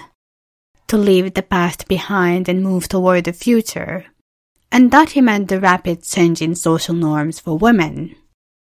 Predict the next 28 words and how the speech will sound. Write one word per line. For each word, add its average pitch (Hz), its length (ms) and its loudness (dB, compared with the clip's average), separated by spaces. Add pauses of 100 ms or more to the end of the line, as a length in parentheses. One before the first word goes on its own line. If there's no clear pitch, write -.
(140)
Her 240 240 -2
style 285 400 0
is 262 140 0
especially 226 640 -2
striking 175 680 -2
in 185 160 -4
its 175 280 -4
transitional 185 840 -2
quality 180 720 -4
between 170 480 -8
art, 190 480 -2 (840)
the 196 360 -2
heavily 190 720 -2
ornamented 175 880 -2
and 160 320 -6
rounded 170 460 -2
lines 170 460 -4
of 165 140 -12
the - 140 -8
Art 170 280 -6
Nouveau 185 320 -4
years 165 520 -8
in 175 160 -4
which 170 160 -4
she - 300 -8
came 165 340 0
of 160 120 -4
age, 175 500 -4